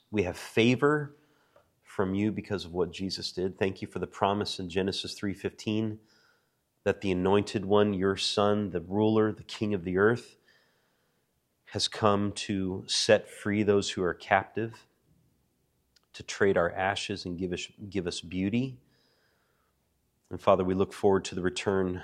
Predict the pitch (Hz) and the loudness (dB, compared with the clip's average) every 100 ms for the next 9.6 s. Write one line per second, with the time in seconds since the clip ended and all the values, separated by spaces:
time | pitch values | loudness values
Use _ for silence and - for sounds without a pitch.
0 | - 101 95 85 92 87 87 87 - - | -10 -4 -4 -2 -2 -2 -2 -4 -8 -10
1 | 87 87 98 107 92 - 101 90 82 - | -6 -2 0 0 -2 -4 -4 -6 -6 -6
2 | 87 - - - 98 95 - - _ _ | -6 -6 -12 -10 -10 -10 -12 -12 _ _
3 | _ _ _ _ _ _ _ - 90 95 | _ _ _ _ _ _ _ -14 -8 -4
4 | 90 90 - 110 107 90 78 87 95 98 | -4 -4 2 4 4 2 -6 -2 0 2
5 | 98 95 - 85 90 85 80 - 92 82 | 0 -4 -8 -8 -6 -8 -10 -10 -8 -6
6 | 82 92 90 92 87 90 98 85 - - | -2 -2 -4 -8 -10 -12 -14 -14 -8 -6
7 | 80 - - 85 87 87 85 82 82 78 | -6 -8 -8 -8 -8 -10 -8 -6 -6 -8
8 | 80 76 76 - - - _ _ _ - | -12 -12 -10 -8 -10 -12 _ _ _ -8
9 | 87 - 92 - 87 - | -8 -8 -12 -12 -20 -20